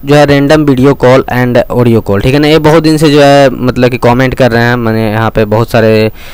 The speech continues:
जो है इनके comment को देखा है, लेकिन अभी जो है random video call के लिए भी हम लोग काम नहीं कर रहे हैं, ठीक है ना। जिस दिन करेंगे हम लोग जो है post के through आप लोगों को जो है बता देंगे कि हाँ जो है आपका video, random video call के जो है,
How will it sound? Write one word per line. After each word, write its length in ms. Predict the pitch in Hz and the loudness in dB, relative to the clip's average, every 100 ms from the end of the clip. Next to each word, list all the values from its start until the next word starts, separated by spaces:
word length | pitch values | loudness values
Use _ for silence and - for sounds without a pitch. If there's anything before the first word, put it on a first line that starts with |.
| - - - | -20 -14 -2
जो 100 | 117 | 0
है 80 | |
इनके 180 | 117 117 | 0 0
comment 340 | 120 117 113 113 | 0 0 -2 -2
को 120 | 110 | -2
देखा 300 | 104 101 123 | -2 0 0
है, 360 | 113 147 - - - | 0 -4 -14 -18 -4
लेकिन 220 | 135 160 | 0 2
अभी 180 | 160 170 | 2 2
जो 120 | 160 | 4
है 260 | 165 160 156 | 4 4 4
random 340 | 143 143 147 | 2 2 2
video 220 | 147 147 | 2 2
call 220 | 147 139 139 | 2 2 2
के 100 | 139 | 0
लिए 120 | 135 | 2
भी 160 | 143 | 2
हम 120 | 139 135 | 2 0
लोग 140 | 127 | 0
काम 180 | 123 120 | -2 0
नहीं 220 | 120 120 | -2 -2
कर 140 | 120 | -2
रहे 80 | 110 | -2
हैं, 100 | 110 | -4
ठीक 160 | 120 127 | -4 -4
है 60 | |
ना। 120 | 123 107 - - - | -4 -6 -10 -18 -4
जिस 140 | 131 | 0
दिन 140 | 143 156 | 0 2
करेंगे 340 | 147 143 156 | 2 2 2
हम 160 | 151 139 | 2 2
लोग 140 | 135 | 2
जो 140 | 131 135 | 2 2
है 100 | 131 | 0
post 280 | 120 120 | 0 0
के 80 | - | -2
through 220 | 117 123 | -2 0
आप 140 | 117 - | 0 2
लोगों 160 | 117 | 0
को 100 | 113 | 2
जो 120 | 110 117 | 0 2
है 120 | 117 | 0
बता 360 | 104 110 113 | -2 -2 0
देंगे 200 | 113 117 | 2 -2
कि 120 | 117 117 | -2 -2
हाँ 240 | 110 113 | 0 0
जो 120 | 107 | 0
है 100 | 110 | 2
आपका 220 | 101 - | 0 0
video, 320 | 104 101 110 110 | -2 0 2 0
random 460 | 117 110 110 117 | 0 -2 -2 -2
video 260 | 113 107 113 | -2 0 0
call 220 | 110 110 | 0 0
के 120 | 113 | 0
जो 80 | 107 | 0
है, 200 | 110 | 0